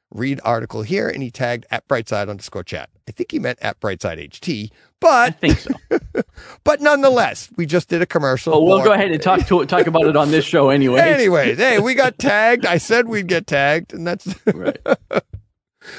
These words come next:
Speaker 1: So in lieu of a, you know, we didn't get a B J Horton comment this week, so
Speaker 2: Yeah.
Speaker 1: I went with the Todd Anderson, and he did tag us at A V Woofer. So I don't think, I don't even think he knows he did that.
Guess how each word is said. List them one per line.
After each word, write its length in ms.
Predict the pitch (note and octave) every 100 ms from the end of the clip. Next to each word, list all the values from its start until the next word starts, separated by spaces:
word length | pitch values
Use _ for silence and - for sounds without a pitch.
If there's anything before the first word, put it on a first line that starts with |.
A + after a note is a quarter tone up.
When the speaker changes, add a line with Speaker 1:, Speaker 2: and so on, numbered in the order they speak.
| -
Speaker 1:
So 440 | G3+ F3 E3+ - G#3+
in 200 | A#3+ A#3
lieu 420 | B3+ C#4+ C4+ A#3+
of 220 | G#3+ F#3+
a, 280 | F#3+ F3 D#3+
you 100 | G3
know, 220 | F3 C#3+ - -
we 140 | E3+
didn't 180 | E3+ G3+
get 160 | F3+ F3
a 60 | C#3
B 180 | C#3+
J 180 | C#3 B2
Horton 440 | A2 G3 - F3+ C3+
comment 420 | C3+ B2 A#2 -
this 220 | A2+ -
week, 240 | G2 G#2 -
so 460 | - G3 A3+ A3+ G#3 _ -
Speaker 2:
Yeah. 320 | A2 G2+ G2+ -
Speaker 1:
I 180 | C#3 D3
went 240 | D3 B2+
with 160 | C3+ -
the 60 |
Todd 280 | A#2+ D3 C3+
Anderson, 400 | C3+ C3+ A2+ C#3
and 140 | D#3 F3
he 80 |
did 200 | F3 G#3+
tag 320 | - F#3+ B3 D#2+
us 200 | - - G2
at 140 | - -
A 120 | F#2
V 140 | - B1
Woofer. 260 | - - -
So 220 | - - _ _ _ _ _ _ _ _ -
I 120 | C3
don't 140 | D3 C3
think, 120 | -
I 120 | A#2+
don't 200 | D3 E3+
even 140 | F3 F#3+
think 180 | C#3+ C3
he 100 | G#2+
knows 240 | G#2+ G#2+
he 60 | F2+
did 240 | - - -
that. 260 | E2+ D2